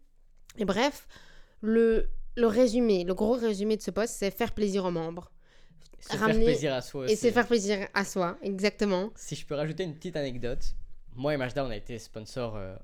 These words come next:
Speaker 2: ensemble.
Speaker 1: La belle époque.
Speaker 2: La
Speaker 1: C'était
Speaker 2: belle
Speaker 1: mieux
Speaker 2: époque.
Speaker 1: avant.
Speaker 2: <laughs> Clairement.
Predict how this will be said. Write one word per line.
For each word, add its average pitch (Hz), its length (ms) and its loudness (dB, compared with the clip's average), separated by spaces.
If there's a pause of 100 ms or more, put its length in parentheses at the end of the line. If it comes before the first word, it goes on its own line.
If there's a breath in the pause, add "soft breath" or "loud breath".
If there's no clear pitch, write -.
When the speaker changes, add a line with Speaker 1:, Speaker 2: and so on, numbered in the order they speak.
(160)
Speaker 2:
ensemble. 123 560 -8 (180)
Speaker 1:
La 208 120 4
belle 202 160 8
époque. 170 340 -2 (140)
Speaker 2:
La - 80 -2
Speaker 1:
C'était 226 180 4
Speaker 2:
belle 220 40 4
Speaker 1:
mieux 208 80 6
Speaker 2:
époque. 180 360 6 (140)
Speaker 1:
avant. 233 500 0
Speaker 2:
<laughs> - 240 -10
Clairement. 117 420 2